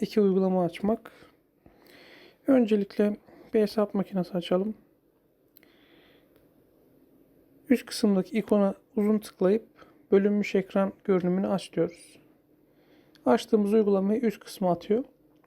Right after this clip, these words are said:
Şimdi mesela, e, telefonu açalım.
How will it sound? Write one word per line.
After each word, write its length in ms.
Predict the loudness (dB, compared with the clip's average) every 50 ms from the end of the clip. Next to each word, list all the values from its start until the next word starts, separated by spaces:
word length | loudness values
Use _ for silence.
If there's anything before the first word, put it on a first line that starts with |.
| _ -20 -20 -20 -20 -20 -20 _
Şimdi 260 | -6 0 2 4 4 4
mesela, 540 | 4 2 0 -2 -4 0 2 2 2 0 -4 _ _ _ _ _ _ _ _ -8
e, 380 | -6 -4 -2 -2 -2 -2 -4 -6 -8 -14 -20 -20 -20 _ _ _ _ _ _ _ -4
telefonu 480 | -2 0 0 0 0 0 0 0 0
açalım. 500 | 0 -2 -4 -4 -2 0 0 0 0 -2